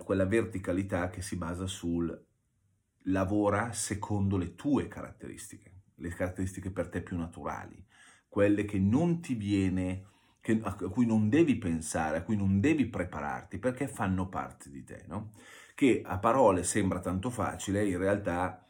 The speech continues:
la maggior, se tu chiedi alla maggior parte delle persone: "Chi sei tu? Quali sono le tue peculiarità più naturali?", la gente si ferma, deve, deve fermarsi a pensare, no? Non le, mm, non, non è una risposta che ti viene facilmente.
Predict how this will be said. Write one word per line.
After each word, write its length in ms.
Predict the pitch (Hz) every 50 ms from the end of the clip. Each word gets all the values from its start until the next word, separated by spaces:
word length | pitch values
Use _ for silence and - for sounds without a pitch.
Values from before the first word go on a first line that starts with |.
| _ _ - - _
la 80 | -
maggior, 300 | 90 95 98 92 90 -
se 120 | 90 - 95
tu 100 | 90 -
chiedi 240 | 98 107 101 98 95
alla 120 | 92 92
maggior 240 | 85 95 95 95 90
parte 300 | - 107 98 98 101 98
delle 140 | 92 92 90
persone: 540 | 90 92 92 95 - 107 95 87 80 78 82
"Chi 180 | - - 165
sei 340 | - - - 113 87 82 82
tu? 160 | - - 85
Quali 220 | - - 123 135 139
sono 380 | - - - 139 107 95 90
le 140 | 85 85 90
tue 200 | - - 110 98
peculiarità 640 | - - 92 - - 95 95 92 90 87 90 - 98
più 220 | 92 98 - 98 87
naturali?", 760 | 90 85 85 - 92 95 87 69 67 73 80 87 92 87 -
la 140 | - 98
gente 300 | 101 98 104 107 110 127
si 160 | 117 - 98 90
ferma, 460 | - - 90 87 87 87 85 78 - - - - - _ _
deve, 320 | - 95 110 110 107 101 95
deve 200 | 104 107 107 98
fermarsi 640 | 98 - 110 104 101 104 104 110 117 113 - -
a 40 | 98
pensare, 680 | 95 - 85 82 85 - - 127 101 82 73 71 76
no? 160 | 78 98 104 101
Non 200 | 95 92 92 90
le, 180 | 90 95 - - -
mm, 140 | 98 98 92 95 - - - - -
non, 260 | 107 110 110 98 104
non 180 | 104 110 113
è 60 | 131 147
una 180 | 143 127 107
risposta 760 | 101 101 95 - - 92 92 95 - - 101 92 90 90 - - - - -
che 120 | - 110
ti 100 | 92 98
viene 280 | 95 95 95 92 85 90
facilmente. 840 | 90 92 90 - - 90 80 82 80 71 64 60 57 - - - -